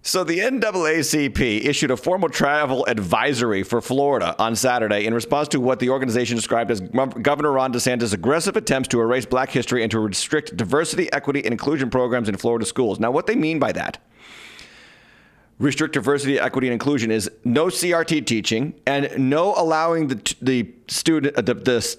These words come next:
the teachers to talk about their sexual preferences with the students only up until third grade. After third grade,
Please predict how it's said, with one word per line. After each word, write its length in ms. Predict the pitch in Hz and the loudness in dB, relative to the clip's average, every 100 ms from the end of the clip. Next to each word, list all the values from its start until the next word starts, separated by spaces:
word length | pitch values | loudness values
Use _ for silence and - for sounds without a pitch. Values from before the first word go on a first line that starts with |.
| - | -2
the 80 | 156 | 0
teachers 580 | 202 233 151 123 123 - - - | 0 0 0 0 -2 -8 -16 -4
to 140 | 165 | -2
talk 220 | 151 190 214 | 0 0 2
about 260 | - 190 | 0 0
their 140 | 180 151 | 0 0
sexual 360 | 170 185 180 | 0 0 0
preferences 480 | - 180 170 147 143 | 0 0 0 -2 -2
with 120 | 160 | -2
the 80 | 170 | -2
students 420 | - 180 147 139 - - - - | 0 0 0 -2 -10 -18 -20 -2
only 260 | 247 403 381 | 0 2 0
up 140 | 330 | 0
until 240 | - 262 | 0 0
third 240 | - 254 233 | 2 2 2
grade. 320 | 214 101 110 - | 0 0 -4 -2
After 260 | 202 - | -2 0
third 240 | - 254 233 | 0 0 2
grade, 420 | 214 208 196 156 | 0 2 0 -4